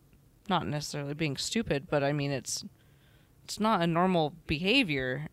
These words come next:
and I know that it's, uh, irrational is probably the best word, like,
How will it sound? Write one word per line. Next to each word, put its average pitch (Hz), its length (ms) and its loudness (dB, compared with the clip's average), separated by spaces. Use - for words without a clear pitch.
and 156 160 0
I 151 80 4
know 185 380 6
that 139 180 2
it's, - 440 0
uh, 156 120 -2
irrational 151 600 0
is 139 120 -8
probably 143 280 -2
the 147 100 -4
best 139 260 -2
word, 220 240 2
like, 135 260 -4